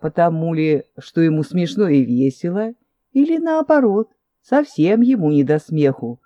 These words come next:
что народу российскому надо придерживаться капусты да кваса и более ничего не есть. Пока же она уплетала за обе щеки принесенную из трактира снеть.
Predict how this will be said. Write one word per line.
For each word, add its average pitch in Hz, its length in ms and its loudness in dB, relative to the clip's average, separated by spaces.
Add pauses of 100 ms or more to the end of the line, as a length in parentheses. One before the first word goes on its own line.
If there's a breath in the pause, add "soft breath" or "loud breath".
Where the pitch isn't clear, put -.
что - 280 0
народу 190 500 0
российскому 175 640 -2
надо 156 260 0
придерживаться 156 840 -2
капусты 196 560 -2
да 185 160 0
кваса 135 640 -2 (360)
и 202 100 2
более 160 380 2
ничего 156 480 -2
не 165 280 -4
есть. 131 320 -2 (320)
Пока 311 320 2
же 269 100 0
она 233 220 2
уплетала 185 580 0
за 151 140 0
обе 131 300 2
щеки 220 420 -2
принесенную 156 880 0
из 147 260 -6
трактира 147 560 -4
снеть. 139 420 -4